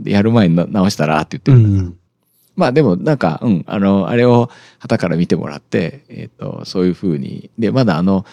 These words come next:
Speaker 1: 感想読んでないけど、
Speaker 2: はい。
Speaker 1: <laughs> ちょっとよ-、読む、すぐ読む気にならなかった一枚目の感想が結構厳しめだったんで、
Speaker 2: あ、なるほど。
Speaker 1: <laughs> あの、一枚目の感想が好意的だと、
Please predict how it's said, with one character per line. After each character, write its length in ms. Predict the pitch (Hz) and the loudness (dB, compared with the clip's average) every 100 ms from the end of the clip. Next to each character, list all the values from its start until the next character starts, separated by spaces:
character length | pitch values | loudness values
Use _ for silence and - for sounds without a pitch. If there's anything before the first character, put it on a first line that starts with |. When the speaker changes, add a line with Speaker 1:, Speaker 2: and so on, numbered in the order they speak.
| _ | _
Speaker 1:
感 160 | - 107 | -10 -6
想 100 | 117 | 0
読 140 | 117 | 2
ん 40 | 95 | 0
で 80 | |
な 140 | 82 92 | 0 -2
い 60 | |
け 100 | 85 | -4
ど、 160 | 85 92 | -6 -4
Speaker 2:
は 140 | - 95 | -2 -4
い。 40 | |
Speaker 1:
<laughs> 400 | - 107 117 - | -6 -12 -12 -6
ち 60 | 143 | -6
ょ 20 | |
っ 20 | |
と 100 | 104 | -2
よ-、 220 | 101 131 - | -2 -2 -2
読 180 | 135 131 | -2 0
む、 320 | 113 101 95 | 0 0 -2
す 160 | - 156 | -2 0
ぐ 100 | 113 | 4
読 160 | 127 | 4
む 100 | 117 | 2
気 80 | 98 | 0
に 60 | 95 | -2
な 120 | 90 | 0
ら 80 | 101 | 0
な 60 | |
か 100 | 95 | -2
っ 60 | 90 | -4
た 100 | 180 | -6
一 180 | 190 139 | -4 0
枚 220 | 135 135 | 0 2
目 120 | 135 | 2
の 120 | 127 | 2
感 180 | - 117 | 0 -2
想 60 | 120 | 0
が 80 | |
結 200 | 113 123 | -2 -4
構 60 | 107 | -6
厳 220 | - 110 | -6 -4
し 120 | - 131 | -2 -2
め 80 | |
だ 140 | 127 180 | 0 0
っ 60 | |
た 100 | - | 0
ん 120 | 104 151 | 0 2
で、 80 | |
Speaker 2:
あ、 20 | 147 | 2
な 20 | |
る 80 | 131 | 0
ほ 60 | |
ど。 60 | - _ | -6 _
Speaker 1:
<laughs> 40 | - | -12
あ 120 | - - | -10 -12
の、 100 | - _ _ _ _ - - - | -18 _ _ _ _ -20 -20 -16
一 200 | - - | -14 -8
枚 160 | 147 151 | -2 2
目 80 | 147 | 2
の 100 | 156 | 0
感 220 | - 214 | 0 -2
想 220 | - 143 | 0 -2
が 120 | 147 | -2
好 180 | - 139 | -2 0
意 60 | 151 | 2
的 200 | 147 143 | 0 2
だ 140 | 143 | 2
と、 220 | 127 92 | 2 -2